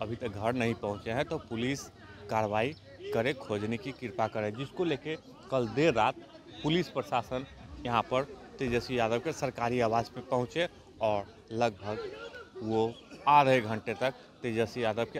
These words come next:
आवास के अंदर छानबीन की है। और चेतन आनंद ने साफ तौर पे कहा कि हम कहीं गुमशुदा नहीं हैं और यहाँ पर पार्टी के काम से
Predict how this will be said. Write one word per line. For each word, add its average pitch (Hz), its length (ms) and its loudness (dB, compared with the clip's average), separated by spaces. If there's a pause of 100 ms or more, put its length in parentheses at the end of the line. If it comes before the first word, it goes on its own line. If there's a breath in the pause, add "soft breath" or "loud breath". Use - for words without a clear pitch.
(120)
आवास 113 360 4
के - 60 -10
अंदर 113 340 0 (280)
छानबीन 127 480 4
की 110 180 -4
है। 117 60 0
और 120 180 6
चेतन 131 380 -4
आनंद 113 400 -2
ने 135 80 0 (340)
साफ 120 240 6
तौर 110 120 -4
पे 110 140 -8
कहा 107 240 -2
कि 147 180 -6
हम 120 260 -4 (160)
कहीं 117 260 -2 (500)
गुमशुदा 117 560 0
नहीं 113 300 0
हैं 143 240 2 (280)
और 107 140 -2
यहाँ 120 380 0
पर 123 100 0 (140)
पार्टी 107 280 -2
के 120 120 -2
काम 113 340 0
से 156 220 -4